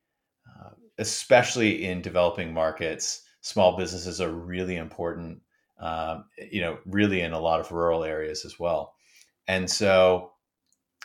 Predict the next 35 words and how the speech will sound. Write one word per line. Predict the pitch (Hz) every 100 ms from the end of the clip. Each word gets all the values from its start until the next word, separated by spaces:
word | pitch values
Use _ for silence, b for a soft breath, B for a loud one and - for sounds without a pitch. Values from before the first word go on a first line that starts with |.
| -
making | 98 104 123 127 110
sure | - 107
that | 95 92
there's | 92 85
liquidity | 80 80 - 98 92 87 80
for | 78 - 87 87
small | - 87 82
businesses | 85 78 90 - 110 120
is | 82 - -
gonna | - 80
be | 85
a |
very | 80 85 80
important | 78 - 90 -
part | 85 85
of |
the | 76
recovery. | 78 - 85 80 71 - b b b b b b -
And | 98 95 95 90 104 - _ _ -
the | 107 98 101 95 92 98 101
credit | - 131 98
worthiness | 98 127 151 110 90 98
of | 87
a |
small | - 92 87 85
business | 92 - 85 87
is | 80
usually | 90 92 95
derived | 90 85 87 92 95 87 -
from | - - 82 80 82 82 82 b b b 87
that | 87 85 85
of | 85 82 - - _ _
the | 87
business | 95 104 98 -
owner | 101 107 120 131 147 151